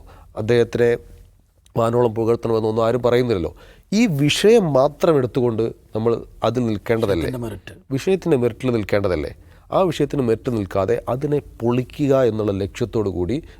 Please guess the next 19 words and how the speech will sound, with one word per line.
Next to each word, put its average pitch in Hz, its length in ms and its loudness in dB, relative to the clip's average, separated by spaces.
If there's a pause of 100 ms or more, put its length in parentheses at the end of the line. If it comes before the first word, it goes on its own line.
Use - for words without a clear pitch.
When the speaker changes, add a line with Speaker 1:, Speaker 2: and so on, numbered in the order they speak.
(140)
Speaker 1:
റിസർച്ച് 170 440 0
നടത്തിക്കൊണ്ടിരിക്കുകയാണ്. 107 680 -2 (500)
ഈ 135 180 4
റിസർച്ച് 160 420 0
അവർ 160 160 4
നടത്തിയിരുന്നെങ്കിൽ 147 580 2
തൃശ്ശൂരിൽ 156 400 0
അവർ 147 140 4
പ-, 127 220 2
പരാജയപ്പെടില്ലായിരുന്നു. 139 680 2 (140)
തൃശ്ശൂരിൽ 156 380 0
ഈ - 80 4
ഒമ്പത് 139 340 2
വ്യാജ 127 260 4
വോട്ട് 147 200 2
ഉണ്ടാവില്ലായിരുന്നു. 139 520 2 (560)
ആ 151 100 4 (180)
ജാഗ്രതയൊന്നും 135 600 2
കാണിക്കാതെ 95 480 -2